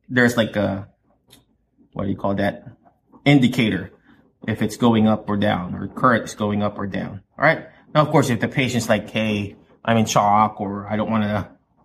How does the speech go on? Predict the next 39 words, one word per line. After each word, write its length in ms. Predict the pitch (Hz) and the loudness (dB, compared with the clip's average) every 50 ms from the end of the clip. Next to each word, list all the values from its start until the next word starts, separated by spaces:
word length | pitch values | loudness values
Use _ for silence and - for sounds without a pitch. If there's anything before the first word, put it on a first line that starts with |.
| _ _ | _ _
stop 480 | - - - - - 101 104 107 107 120 | -20 -14 -6 0 2 4 4 4 2 0
it, 60 | 110 | -2
I 20 | 92 | -2
wanna 180 | 104 107 107 | -2 -2 -4
stop 320 | 110 - 117 104 104 101 - | -2 0 0 2 0 0 -4
it," 160 | 104 - - - - - - - | -6 -8 -10 -16 -20 -20 -16 -6
you 60 | - | 2
go 120 | 139 147 139 | 4 6 6
all 100 | 131 127 | 6 6
the 100 | 120 120 | 6 6
way 140 | 117 117 | 4 4
down 300 | 110 113 123 120 110 104 | 6 6 6 4 4 4
very 160 | 107 123 113 104 | 2 2 2 2
quickly. 520 | - - 127 120 123 - 98 98 92 - - _ _ _ _ _ - _ _ - _ _ _ _ _ - - | 0 -2 -4 -4 -4 -6 -10 -10 -10 -12 -16 _ _ _ _ _ -20 _ _ -20 _ _ _ _ _ -6 -2
All 80 | 113 | 0
right. 180 | 120 135 - - - - - - | 0 0 0 -4 -14 -16 -8 -2
Worst 220 | 120 123 120 - | -2 -2 -2 -2
case 160 | - 120 117 | -4 -4 -2
scenario, 380 | - 120 120 120 120 113 104 98 | 0 2 4 6 6 4 4 2
obviously, 300 | 104 101 107 98 104 107 | 0 -2 -4 -8 -8 -8
you 80 | 98 | -8
turn 200 | 98 - - 101 | -8 -10 -10 -10
it 80 | - - | -6 -6
off. 300 | 95 92 - - - _ _ _ _ _ _ - | -8 -8 -8 -14 -16 _ _ _ _ _ _ -6
All 40 | 131 | 0
right. 220 | 139 175 208 202 - | 2 2 2 0 -2
So, 380 | - 151 143 135 131 123 - - - - _ _ _ _ | 0 2 2 2 2 0 -4 -10 -18 -20 _ _ _ _
uh, 60 | - 131 | 2 4
I'm 140 | 127 120 | 4 6
gonna 180 | 135 147 135 139 | 6 4 4 4
turn 160 | - 151 147 | 4 2 4
it 100 | 160 165 | 4 6
off 380 | 160 135 127 127 123 - - - | 6 6 6 4 2 -2 -8 -4
just 240 | 127 123 120 - - | -4 -4 -4 -4 -4
for 100 | 127 131 | -6 -4
safety 360 | - - 135 131 - - 135 | 0 0 0 0 2 -2 -2
purposes. 460 | - 147 135 120 - 113 104 117 - | 0 2 0 0 0 -6 -10 -8 -6
I'm 100 | 113 110 | -4 -4
gonna 320 | 113 117 120 117 117 117 | -2 -2 -2 -2 -2 -6